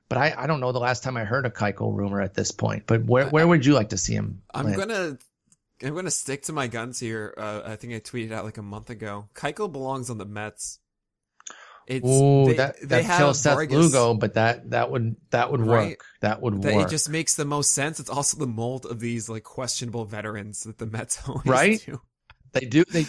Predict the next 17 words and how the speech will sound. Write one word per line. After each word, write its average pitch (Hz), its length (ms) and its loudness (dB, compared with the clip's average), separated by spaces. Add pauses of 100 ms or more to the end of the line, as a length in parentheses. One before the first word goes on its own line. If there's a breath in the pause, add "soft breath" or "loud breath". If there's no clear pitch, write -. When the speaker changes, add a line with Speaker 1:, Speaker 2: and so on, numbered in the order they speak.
Speaker 1:
do 208 240 4
love 208 280 4
getting 180 300 4
guys 143 460 2 (360 loud breath)
who 156 120 0
were 147 180 2
once 160 500 2
elite, 147 460 2 (260)
and 131 340 -4
they're, 156 180 4 (100)
they're 175 140 6
still 269 420 2
good, 240 480 4 (200 loud breath)
but 165 120 2
they're 151 100 4
certainly 156 480 0
not 135 240 2